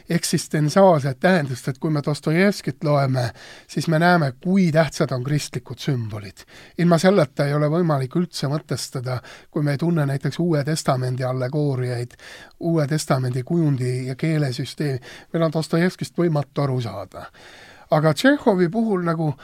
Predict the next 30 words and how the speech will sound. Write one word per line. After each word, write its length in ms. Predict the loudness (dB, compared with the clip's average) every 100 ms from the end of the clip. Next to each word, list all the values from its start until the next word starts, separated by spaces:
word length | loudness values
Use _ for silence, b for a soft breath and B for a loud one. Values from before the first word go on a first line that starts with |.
| B B B B
kuidagi 320 | 2 4 4
see 140 | 4 4
religioon, 840 | 4 2 0 0 2 4 2 2 -4 -6
noh, 220 | -4 -4 0
ta 120 | 2
võib 380 | 2 4 2 4
ju 80 | 6
olla, 720 | 8 8 6 6 4 4 4 2 -8 b b b -2
aga 160 | 2 4
noh, 140 | 4
ega 200 | 4 4
see 160 | 4 2
teid 180 | 0 2
õnnelikuks 640 | 4 4 0 -6 -8 -2
ei 140 | -2 -2
tee, 240 | -4 -6 -16
kui 100 | -16
te 80 | -14
usute. 540 | -14 -16 -18 -20 -20 -20 B B B B B B
Et, 340 | -2 -2 0 2
äh, 540 | 2 2 -2 -4 -10 -6 2
ja 100 | 4
samas 320 | 6 6 4 0
see 100 | -2
tema 240 | 2 2
humanism, 640 | 4 4 4 4 2 0 -4
ta 140 | 0
ei 60 | 2
lammuta 540 | 2 0 0 -2 0 4
ära, 140 | 4